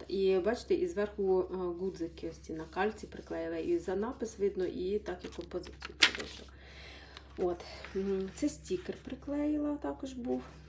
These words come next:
м, із, е, м, п-, папороттю. Од-, один. Е, я його приклеїла. Ну, і с-, знову ж таки, п-, ч-, нічого складного.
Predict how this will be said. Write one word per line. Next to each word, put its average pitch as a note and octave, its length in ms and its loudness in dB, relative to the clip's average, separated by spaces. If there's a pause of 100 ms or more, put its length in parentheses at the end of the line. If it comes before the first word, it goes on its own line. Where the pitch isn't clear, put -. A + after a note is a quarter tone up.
(160)
м, A3 340 -2 (680)
із, - 380 -4
е, G#3 280 6 (1700)
м, F3 220 -4 (260)
п-, E3+ 380 6 (560)
папороттю. F3 540 -2 (500)
Од-, F3+ 320 0
один. E3+ 360 6 (440)
Е, F3+ 40 -8 (2250)
я G3+ 180 2
його F#3 160 0
приклеїла. D#3+ 600 -4
Ну, F4+ 240 10
і G3+ 80 8
с-, F3 260 -4
знову F3 300 2
ж - 140 -10
таки, D#3 360 -8 (640)
п-, A#3 60 -4 (360)
ч-, - 160 -12
нічого A#3+ 440 4
складного. E3+ 800 0